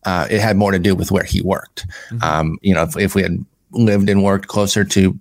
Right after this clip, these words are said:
Speaker 1: Auburn Hills or Pontiac, maybe it would have been Pistons or Lions. My grandma
Speaker 2: What did
Speaker 1: also
Speaker 2: he do?
Speaker 1: Um, he was in manufacturing stuff. Like, he worked
Speaker 2: Mm-hmm.
Speaker 1: at different factories and worked his
Speaker 2: In
Speaker 1: way up from, like,
Speaker 2: Detroit?
Speaker 1: yeah.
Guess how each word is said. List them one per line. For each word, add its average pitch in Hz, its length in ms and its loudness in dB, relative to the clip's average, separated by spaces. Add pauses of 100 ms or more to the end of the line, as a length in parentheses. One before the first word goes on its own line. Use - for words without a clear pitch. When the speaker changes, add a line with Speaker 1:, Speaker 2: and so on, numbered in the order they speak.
Speaker 1:
Auburn 101 260 0
Hills 104 360 2
or 101 320 0
Pontiac, 123 560 -2
maybe 95 180 2
it 87 80 2
would 95 80 4
have 87 80 0
been 92 160 2
Pistons 90 560 0
or 85 380 0 (240)
Lions. 76 480 -4 (260)
My - 80 0
grandma 120 280 2
Speaker 2:
What 101 80 -2
did - 40 -2
Speaker 1:
also 101 240 0
Speaker 2:
he 95 60 2
do? 120 380 -6 (460)
Speaker 1:
Um, 104 220 0
he 131 140 2
was 143 160 2
in 127 80 4
manufacturing 110 600 2
stuff. 110 360 -2 (100)
Like, 90 180 -2
he 107 120 0
worked 104 200 2
Speaker 2:
Mm-hmm. 90 80 -2
Speaker 1:
at 95 40 -6
different 95 340 -2
factories 95 480 0
and 92 100 4
worked 98 140 0
his 92 120 0
Speaker 2:
In 98 60 2
Speaker 1:
way 92 140 4
up 92 100 0
from, 98 240 0
like, 90 240 0
Speaker 2:
Detroit? - 180 -12 (560)
Speaker 1:
yeah. - 280 -2